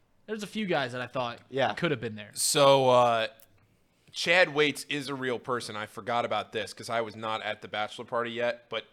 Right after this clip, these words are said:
Speaker 3: Chad paid
Speaker 1: That's
Speaker 3: a
Speaker 1: right.
Speaker 3: significant amount of money to Casey for the bachelor party, and Tomas FaceTimed him.
Speaker 1: That's
Speaker 3: So
Speaker 1: right.
Speaker 3: Chad is a real person. I forgot about that. Chad is, 'cause we, we had had
Speaker 1: Chad
Speaker 3: the
Speaker 1: is
Speaker 3: debate.
Speaker 1: real.
Speaker 3: We had had the debate whether Chad was a burner account of somebody else.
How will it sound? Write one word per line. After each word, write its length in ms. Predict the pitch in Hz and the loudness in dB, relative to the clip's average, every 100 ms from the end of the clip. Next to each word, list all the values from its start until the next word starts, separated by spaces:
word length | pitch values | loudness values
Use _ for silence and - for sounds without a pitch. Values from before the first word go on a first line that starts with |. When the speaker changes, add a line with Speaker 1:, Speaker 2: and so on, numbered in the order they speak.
| _ _ | _ _
Speaker 3:
Chad 460 | - 131 143 147 - _ _ _ | -6 0 0 0 -6 _ _ _
paid 520 | - 120 117 110 104 - _ _ | -8 -6 -4 -6 -10 -18 _ _
Speaker 1:
That's 180 | 139 - | -8 -2
Speaker 3:
a 40 | |
Speaker 1:
right. 160 | 135 101 | -2 -2
Speaker 3:
significant 640 | 110 127 180 202 180 156 | -8 -4 -2 -2 -2 0
amount 240 | 131 120 110 | 0 2 0
of 60 | 107 | 0
money 340 | 110 104 95 | -2 -2 -4
to 140 | - | -10
Casey 360 | 110 117 110 104 | -2 0 0 -4
for 140 | - | -6
the 80 | 101 | -4
bachelor 360 | 101 104 - 104 | 0 0 -2 -6
party, 420 | 101 90 87 85 _ _ _ | -4 -4 -4 -8 _ _ _
and 420 | 113 107 104 95 - - | 0 0 0 -6 -10 -2
Tomas 720 | 147 131 127 127 101 - - - | 0 4 6 6 4 -4 -10 -8
FaceTimed 520 | 123 120 92 80 85 | -6 -6 -10 -12 -16
him. 180 | 92 - _ _ _ | -20 -20 _ _ _
Speaker 1:
That's 100 | 123 | -2
Speaker 3:
So 140 | 135 | -2
Speaker 1:
right. 100 | 135 | 0
Speaker 3:
Chad 280 | 165 160 196 | 6 8 8
is 180 | 196 185 | 6 4
a 80 | 175 | 2
real 200 | 151 151 | 2 0
person. 280 | 139 135 107 | -2 -6 -8
I 40 | |
forgot 260 | 120 147 131 | -4 4 4
about 200 | 113 101 | 4 -4
that. 140 | 87 - | -8 -2
Chad 260 | 131 135 | 2 4
is, 240 | 135 135 - - - | 4 0 -4 -16 -12
'cause 180 | - 131 | -8 0
we, 240 | 147 170 | 4 4
we 160 | 156 156 | 4 4
had 120 | 151 | 6
had 200 | 135 147 | 8 6
Speaker 1:
Chad 80 | 160 | 6
Speaker 3:
the 40 | 156 | 4
Speaker 1:
is 60 | |
Speaker 3:
debate. 220 | 135 120 - | 4 4 0
Speaker 1:
real. 80 | - _ _ _ | -12 _ _ _
Speaker 3:
We 80 | 123 | -4
had 80 | 127 | 2
had 220 | 135 147 | 6 6
the 60 | 151 | 4
debate 380 | 143 135 127 107 | 0 4 4 4
whether 220 | 113 110 | 2 0
Chad 460 | - 120 113 107 104 | 2 4 4 4 -2
was 240 | 107 107 | -4 -4
a 80 | 104 | -6
burner 400 | 95 117 110 104 | -4 -4 -2 -6
account 360 | - 104 98 | -6 -6 -6
of 140 | 92 - | -8 -8
somebody 320 | 110 98 98 | -8 -4 -4
else. 340 | 90 82 - | -4 -4 -10